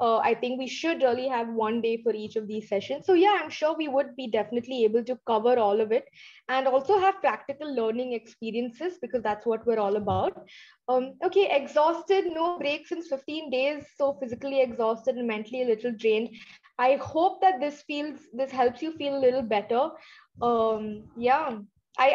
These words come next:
I feel you. I, I'm ex-, I think we're all exhausted with this whole covid and all of that. So yeah. <laughs> I love this enthusiasm. Thank you. Please keep up the,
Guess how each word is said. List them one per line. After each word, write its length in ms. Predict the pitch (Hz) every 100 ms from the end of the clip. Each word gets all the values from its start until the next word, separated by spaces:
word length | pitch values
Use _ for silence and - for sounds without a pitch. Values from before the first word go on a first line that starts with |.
| 262
I 40 | 285
feel 240 | - 277
you. 240 | 269 254 247
I, 360 | 247 247 240 240
I'm 100 | 254
ex-, 220 | 247 -
I 140 | - 240
think 180 | 320
we're 100 | 330
all 240 | 269 214 240
exhausted 600 | 226 220 208 208 - 220
with 120 | 220
this 160 | 220 226
whole 200 | 226 233
covid 600 | 240 214 214 214 214 214
and 100 | 208
all 140 | 196
of 100 | 208 202
that. 340 | 190 196 190
So 300 | - 196 190 - _ _ -
yeah. 400 | 214 208 190 190 - _ _ _ _ _ _ _ _ _ _ _ _ 233
<laughs> 80 | 247 247 208 - _ _ _ -
I 60 | -
love 200 | 277 285
this 140 | 381
enthusiasm. 720 | 370 302 311 285 302 294 302 330
Thank 220 | 302 277
you. 100 | 320
Please 300 | 320 311 330 330
keep 160 | 269 262
up 140 | 240
the, 160 | 262